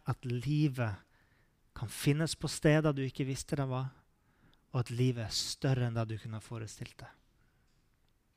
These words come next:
Mm. La oss be. <clears throat> Herre Far, takk for dine ord til oss. Eh,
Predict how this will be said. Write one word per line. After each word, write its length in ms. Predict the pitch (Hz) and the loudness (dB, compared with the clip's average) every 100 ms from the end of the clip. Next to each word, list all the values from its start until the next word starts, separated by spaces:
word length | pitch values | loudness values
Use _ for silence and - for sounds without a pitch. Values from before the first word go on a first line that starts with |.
| _ _ _ _ 147 | _ _ _ _ -12
Mm. 200 | 117 113 _ _ _ _ _ _ _ _ _ _ _ _ _ - - _ - 127 | -12 -12 _ _ _ _ _ _ _ _ _ _ _ _ _ -18 -18 _ -8 -2
La 80 | 123 | 0
oss 380 | - - - - - _ _ _ - | -2 -6 -10 -14 -20 _ _ _ -4
be. 140 | 123 113 - - - - _ _ _ _ _ _ _ _ _ _ - - - | -2 -2 -4 -20 -20 -20 _ _ _ _ _ _ _ _ _ _ -20 -8 -2
<clears throat> 80 | 170 131 113 _ _ _ _ - - - - - - - - - | 0 0 -6 _ _ _ _ -20 -18 -16 -18 -20 -20 -20 -20 -2
Herre 200 | 123 123 139 | 2 2 2
Far, 320 | 147 147 156 - - - _ _ _ _ _ _ _ - - - | 6 6 4 -2 -20 -20 _ _ _ _ _ _ _ -18 -16 2
takk 160 | 185 | 2
for 160 | - 165 | 6 8
dine 200 | 160 156 151 151 160 175 | 10 12 10 8 6 8
ord 240 | 190 180 - | 8 8 6
til 160 | 160 | 0
oss. 640 | 165 175 180 - - - | 2 0 0 0 0 0
Eh, 80 | - | 0